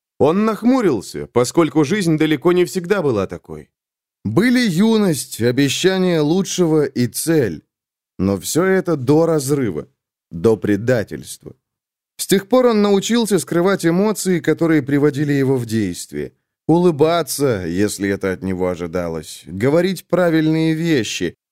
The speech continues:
Но внутри него зияла яростная пустота, и мало было просто пытаться ужиться с ней.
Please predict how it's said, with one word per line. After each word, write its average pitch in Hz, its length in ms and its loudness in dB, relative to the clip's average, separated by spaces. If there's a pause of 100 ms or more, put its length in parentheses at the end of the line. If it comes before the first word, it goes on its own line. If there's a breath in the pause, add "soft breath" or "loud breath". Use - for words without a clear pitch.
(220)
Но 107 160 2
внутри 110 360 -2
него 123 300 0
зияла 135 460 0
яростная 147 640 0
пустота, 135 840 -2
и 90 160 0
мало 165 400 0
было 151 280 2
просто 139 360 -2
пытаться 135 500 -2
ужиться 123 540 -2
с - 80 -10
ней. 82 300 -6